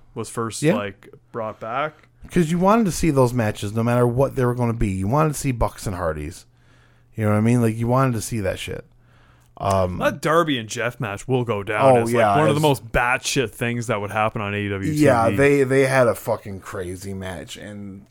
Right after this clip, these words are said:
Speaker 2: you can't take that away from Jeff. Um, but honestly, man, they, they belong in T N A.
Speaker 1: Yeah.
Speaker 2: They can be the big fish
Speaker 1: The
Speaker 2: in
Speaker 1: big
Speaker 2: T N A.
Speaker 1: fish. Totally.
Speaker 2: And
Speaker 1: They should be in R O H.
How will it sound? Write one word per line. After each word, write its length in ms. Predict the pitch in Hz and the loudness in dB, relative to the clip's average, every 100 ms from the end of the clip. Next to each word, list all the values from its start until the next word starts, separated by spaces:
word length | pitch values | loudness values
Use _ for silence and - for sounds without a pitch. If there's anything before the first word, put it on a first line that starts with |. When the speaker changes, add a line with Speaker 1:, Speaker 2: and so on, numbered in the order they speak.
| _ | _
Speaker 2:
you 140 | 123 123 | -12 -10
can't 260 | 127 104 | -8 -8
take 220 | - 101 - | -8 -10 -6
that 180 | 95 | -4
away 220 | 87 80 80 | -4 -6 -6
from 200 | 92 92 | -8 -10
Jeff. 380 | 90 - - - - | -10 -10 -12 -18 -12
Um, 640 | 80 80 76 65 50 - _ _ _ _ _ _ _ - | -8 -6 -8 -10 -18 -20 _ _ _ _ _ _ _ -4
but 120 | 147 | -2
honestly, 520 | 98 131 170 160 170 165 | 2 4 2 0 -2 0
man, 380 | 160 160 - - | 0 -2 -6 -6
they, 200 | 151 165 | -4 -4
they 200 | - 165 | -2 0
belong 460 | 156 160 160 165 | 0 2 2 2
in 120 | 160 156 | 0 0
T 260 | - 139 | -2 0
N 120 | 131 | 0
A. 220 | 127 104 - _ _ _ _ _ _ _ _ _ _ _ _ _ _ | -2 -4 -10 _ _ _ _ _ _ _ _ _ _ _ _ _ _
Speaker 1:
Yeah. 180 | 127 113 - - | -2 -2 -4 0
Speaker 2:
They 160 | 120 | 2
can 160 | 117 117 | 2 2
be 140 | 117 | 2
the 140 | 110 104 | 2 2
big 280 | 107 123 - | 2 0 0
fish 340 | 156 151 - | 0 0 -2
Speaker 1:
The 60 | 110 | -4
Speaker 2:
in 180 | 139 | -4
Speaker 1:
big 40 | 131 | -2
Speaker 2:
T 220 | 135 139 | -2 0
N 80 | 156 | 2
A. 240 | 120 95 127 | 2 0 -4
Speaker 1:
fish. 60 | - _ | -8 _
Totally. 440 | 101 98 95 95 - _ | -10 -10 -12 -14 -16 _
Speaker 2:
And 260 | - 135 120 | -10 0 2
Speaker 1:
They 60 | 220 | 2
should 260 | 208 214 | 0 0
be 140 | 311 330 | 0 0
in 80 | |
R 220 | 320 311 302 | -2 -2 0
O 160 | 277 | 0
H. 680 | 269 330 262 - - - | 0 0 -6 -8 -12 -12